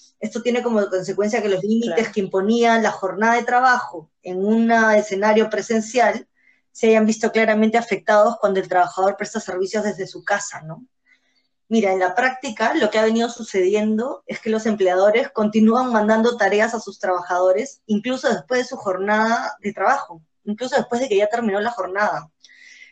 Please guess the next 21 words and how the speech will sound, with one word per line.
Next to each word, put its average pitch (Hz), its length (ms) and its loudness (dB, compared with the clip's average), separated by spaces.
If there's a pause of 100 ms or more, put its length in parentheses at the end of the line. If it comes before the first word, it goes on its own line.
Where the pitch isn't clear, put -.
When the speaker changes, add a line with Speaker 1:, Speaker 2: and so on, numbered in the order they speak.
(140)
Speaker 1:
Esto 233 220 -2
está 247 180 -2
fomentado 226 840 2
por 214 160 -2
la 190 80 0
facilidad 202 520 0
que 226 60 -2
otorgan 240 480 0
las 214 160 0
herramientas, 196 680 0
¿no? 202 380 -4
Como 196 220 -2
el 190 80 2
WhatsApp, 196 640 2
el 175 180 -4
Telegram, 185 680 2
el 175 80 -8
correo 185 240 -4
electrónico, 196 880 0
Teams, 214 720 -4
Zoom, 214 540 0